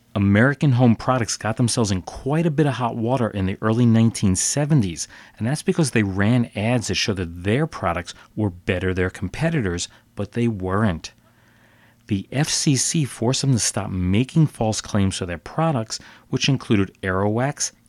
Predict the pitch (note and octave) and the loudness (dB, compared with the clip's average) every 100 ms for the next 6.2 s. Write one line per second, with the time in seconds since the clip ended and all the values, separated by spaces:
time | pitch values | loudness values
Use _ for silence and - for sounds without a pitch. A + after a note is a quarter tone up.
0 | _ G#2+ A2+ A#2+ A2+ G#2+ - G2 A#2+ C3 | _ 0 0 2 2 0 0 2 4 4
1 | A2+ - F#2+ F2 G2 A2 - _ _ A2 | 0 -2 -6 -4 -6 -10 -18 _ _ -2
2 | A2+ G2 F#2 F#2+ F#2 - - F#2+ E2+ - | 0 2 4 2 2 -4 -2 -4 -2 -2
3 | C#3+ B2 A#2 - - - F2+ F2 F2 F2 | 2 0 -2 -10 -18 -12 -6 -6 -4 -2
4 | G2+ A#2 - - F#2+ F#2+ G#2 - _ F#2+ | -2 -4 -12 -10 -4 -2 -4 -6 _ -4
5 | G2+ G2+ G#2+ G2+ F2+ F#2 G#2 - - F#2+ | -4 0 0 0 0 -2 0 -2 -2 -4
6 | F2 D#2+ | -4 -8